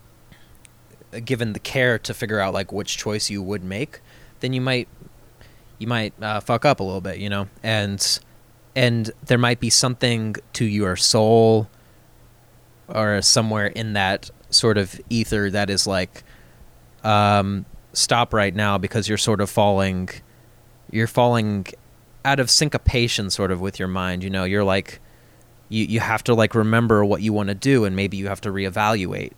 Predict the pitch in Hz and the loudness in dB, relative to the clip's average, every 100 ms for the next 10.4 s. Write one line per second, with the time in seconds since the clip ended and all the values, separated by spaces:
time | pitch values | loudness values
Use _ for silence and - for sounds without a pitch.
0 | - 101 92 - - - _ - - 101 | -4 -4 -4 -10 -20 -20 _ -20 -8 -6
1 | 95 98 98 92 110 - 104 95 90 - | -4 -2 -2 -2 -6 -6 -4 0 0 0
2 | 90 90 - 67 107 104 104 104 101 - | -4 -6 -8 -4 -2 -2 -4 -6 -8 -8
3 | 107 98 98 98 95 95 90 90 87 87 | -8 -6 -8 -6 -4 -4 -6 -8 -8 -12
4 | - - - - 110 110 101 95 95 92 | -20 -20 -20 -10 -6 -4 -4 -4 -4 -6
5 | 82 104 95 87 90 82 - - 120 - | -4 -2 0 -2 -6 -8 -4 0 2 2
6 | 127 123 - 110 101 - - - - - | 2 2 0 0 -2 -10 -20 -20 -20 -20
7 | - - - _ _ 101 110 104 104 98 | -20 -20 -20 _ _ -4 0 0 0 -2
8 | 95 - - - _ _ _ - _ - | -6 -14 -20 -20 _ _ _ -20 _ 0
9 | 139 151 190 160 135 117 - - 120 117 | 2 2 2 2 4 2 2 4 4 2
10 | 113 101 - | 0 0 0